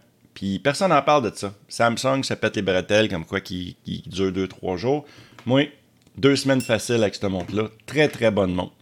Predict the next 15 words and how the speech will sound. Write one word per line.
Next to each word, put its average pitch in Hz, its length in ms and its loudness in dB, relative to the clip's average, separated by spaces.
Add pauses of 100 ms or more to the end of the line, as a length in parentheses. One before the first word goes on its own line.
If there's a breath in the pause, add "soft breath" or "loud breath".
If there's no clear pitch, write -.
(140)
Je 90 160 0
l'adore. 90 400 -2 (840 loud breath)
Ceci 127 300 -2
étant 135 240 2
dit, 117 300 0
autre 135 280 0
nouvelle, 117 640 4 (280 loud breath)
les 117 80 2
nouvelles 123 240 4
spécifications 120 640 0
de - 20 0
la 117 80 6
Model 107 240 4
trois 98 160 -2
Performance 120 640 0